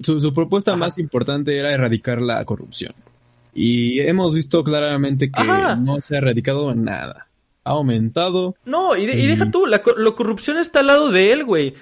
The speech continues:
Speaker 2: Su hermano con sus aportaciones... Eh,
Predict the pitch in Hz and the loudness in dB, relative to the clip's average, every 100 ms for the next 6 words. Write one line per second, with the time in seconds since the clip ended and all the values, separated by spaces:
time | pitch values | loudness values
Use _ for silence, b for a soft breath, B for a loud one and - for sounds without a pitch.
0 | B - 156 170 180 208 226 285 196 165 | B 0 4 4 4 2 2 0 -2 -2
1 | 156 151 156 160 165 156 - 175 196 208 | -2 -2 0 -2 0 -4 -2 -4 -4 -4
2 | 127 - b b b _ _ - 131 135 | -6 -10 b b b _ _ -14 -4 -2
3 | 135 135 131 123 | -2 -4 -4 -6